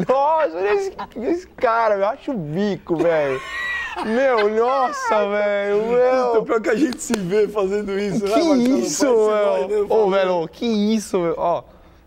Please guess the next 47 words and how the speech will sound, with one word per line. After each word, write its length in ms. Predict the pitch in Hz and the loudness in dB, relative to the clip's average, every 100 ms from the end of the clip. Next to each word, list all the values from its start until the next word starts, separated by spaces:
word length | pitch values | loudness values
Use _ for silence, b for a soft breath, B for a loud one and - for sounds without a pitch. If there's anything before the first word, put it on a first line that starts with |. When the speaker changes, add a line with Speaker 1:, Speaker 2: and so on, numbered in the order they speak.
| - - | -20 -8
Speaker 1:
que 100 | 190 | -4
isso, 300 | 131 131 135 | -4 -4 -8
meu? 80 | 127 | -8
Mas 160 | 160 | -6
aí 80 | 175 | -4
eu 80 | 196 | -4
comecei 280 | 185 147 143 | -6 -8 -8
a 40 | |
fazer 100 | 123 | -8
esse 80 | 120 | -8
paulista 260 | 123 151 165 | -8 -8 -10
e 20 | |
ele 60 | - | -8
falou 120 | 143 | -10
assim, 180 | - 117 | -10 -16
"Cara, 300 | - 160 165 | -10 -8 -8
esse 160 | - | -10
personagem 420 | - 147 156 156 156 | -14 -12 -10 -10 -10
é 40 | |
muito 320 | 135 139 147 147 | -10 -10 -10 -12
bom, 420 | 117 135 147 110 B B B B | -6 -2 -2 -4 B B B B
esse 80 | - | -12
personagem 460 | 165 175 180 180 | -8 -6 -4 -4
é 40 | 160 | -4
muito 260 | 170 175 | -4 -4
legal, 400 | 170 139 151 135 B B B | -2 0 0 -2 B B B
vamos 240 | 131 214 | -10 -6
bot-, 180 | 180 147 - | -6 -6 -6
eu 80 | 175 | -4
vou 120 | 196 | -2
botar, 260 | 180 - 143 | -2 -4 -8
vou 120 | 180 | -8
botar 240 | 165 160 | -8 -6
o 40 | 135 | -8
personagem." 600 | 147 131 135 131 143 135 | -8 -12 -12 -8 -10 -10
Aí 120 | 156 | -10
ele 80 | 202 | -10
escreveu 380 | 180 170 143 135 | -8 -8 -6 -6
um 60 | |
personagem 600 | 123 120 117 113 110 101 92 - b b b b | -8 -12 -12 -10 -10 -12 -16 -20 b b b b
no 140 | 127 160 | -8 -8
Cilada, 600 | - 170 113 135 135 107 | -8 -8 -4 -4 -4 -8
que 60 | 110 | -12
era 60 | |
o 40 | 104 | -12
programa 400 | 104 101 101 95 | -12 -12 -10 -6
dele, 280 | 127 120 | -6 -6